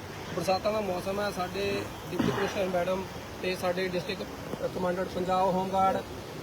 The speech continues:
ਤੇ ਸਾਡੇ ਸੀ ਪੀ ਸੀ ਮਨਿੰਦਰ ਸਾਹਿਬ ਤੇ ਸਾਡੇ ਰੈਸਕਿਊ ਟੀਮ ਦੇ ਇੰਚਾਰਜ ਜਿਹੜੇ ਦਵਿੰਦਰ ਸਿੰਘ ਬੱਧਣ ਜੀ,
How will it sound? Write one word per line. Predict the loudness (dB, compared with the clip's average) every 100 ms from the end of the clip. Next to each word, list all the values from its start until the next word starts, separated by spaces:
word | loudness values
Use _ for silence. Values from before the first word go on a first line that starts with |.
| -8 -4
ਤੇ | -2
ਸਾਡੇ | -2 -2 -2
ਸੀ | -4
ਪੀ | -6 -4
ਸੀ | -2
ਮਨਿੰਦਰ | 0 2 2 2
ਸਾਹਿਬ | 4 4 2
ਤੇ | -2 -2
ਸਾਡੇ | -2 -2 0 0 2
ਰੈਸਕਿਊ | 2 2 0
ਟੀਮ | 0 -2
ਦੇ | -2 -2
ਇੰਚਾਰਜ | 0 0 0 0
ਜਿਹੜੇ | -2 -2 -2
ਦਵਿੰਦਰ | -2 0 0
ਸਿੰਘ | -2 -4 -2
ਬੱਧਣ | -2 -2
ਜੀ, | -2